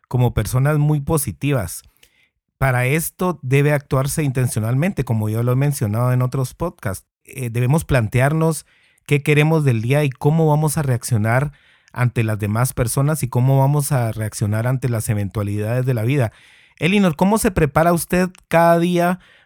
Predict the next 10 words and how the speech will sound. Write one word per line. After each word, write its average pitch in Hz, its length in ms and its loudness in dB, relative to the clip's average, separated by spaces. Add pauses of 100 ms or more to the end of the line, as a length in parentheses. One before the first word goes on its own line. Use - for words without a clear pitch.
(120)
para 123 380 4
dar 135 360 2
lo 165 100 4
mejor 143 320 2
de 151 100 2
sí 175 480 -4 (280)
y 139 120 0
tener 135 340 4
una 175 160 4
estructura 165 960 0